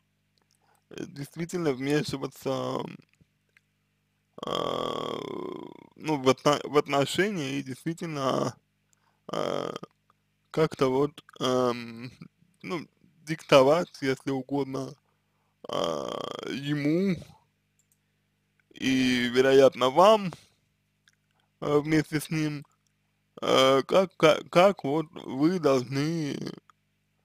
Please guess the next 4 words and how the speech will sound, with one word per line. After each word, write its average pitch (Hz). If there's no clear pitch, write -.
э, 95
ну, 147
себя 147
вести. -